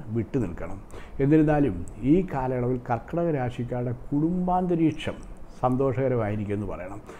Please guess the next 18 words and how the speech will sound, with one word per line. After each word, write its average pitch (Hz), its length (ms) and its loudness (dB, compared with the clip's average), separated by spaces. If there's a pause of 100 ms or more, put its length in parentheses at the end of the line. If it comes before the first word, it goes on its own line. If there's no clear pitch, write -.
(160)
അത് 139 80 2
സൗഹാർദ്ദപരമായിട്ടും 123 1300 2 (140)
നല്ല 123 200 0
സ്നേഹബന്ധത്തോടെയൊക്കെ 123 1120 0
മുന്നോട്ട് 117 420 0
പോകാൻ 110 320 0
പറ്റുന്ന 110 440 -4 (460)
ഒരു 143 200 6
കാലമായിരിക്കും. 98 600 0 (460)
അതുപോലെ 165 440 8
സഹോദരങ്ങളുടെ 180 840 2
പുരോഗതി, 139 720 4 (440)
അതും 139 240 2
നമുക്ക് 120 420 -2 (480)
ഒരു 123 300 2
സമാധാനം 131 600 2
നൽകാൻ 104 340 -2
സാധ്യതയുണ്ട്. 98 680 -2